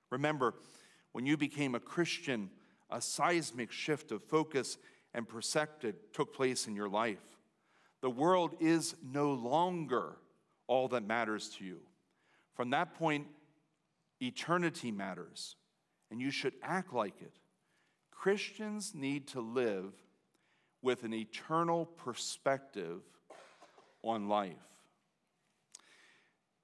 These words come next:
Now, when a preacher says that,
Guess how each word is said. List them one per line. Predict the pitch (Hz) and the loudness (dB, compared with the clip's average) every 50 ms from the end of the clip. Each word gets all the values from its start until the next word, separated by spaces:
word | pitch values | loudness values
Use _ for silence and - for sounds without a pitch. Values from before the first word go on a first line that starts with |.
| - | -6
Now, | - 139 139 139 139 147 - - - - - _ _ _ _ _ _ _ _ _ _ _ _ _ _ - | 0 2 4 4 2 2 0 -6 -20 -20 -20 _ _ _ _ _ _ _ _ _ _ _ _ _ _ -4
when | 131 143 151 151 143 | 2 4 4 4 4
a | 139 | 2
preacher | 143 - - 214 233 226 - - - 175 156 | 0 0 -2 -2 -2 -2 -2 -2 0 0 0
says | - - - 156 147 139 120 - | 0 -2 0 2 2 2 0 -2
that, | - 95 87 82 98 110 _ | -4 -4 -4 -4 -6 -8 _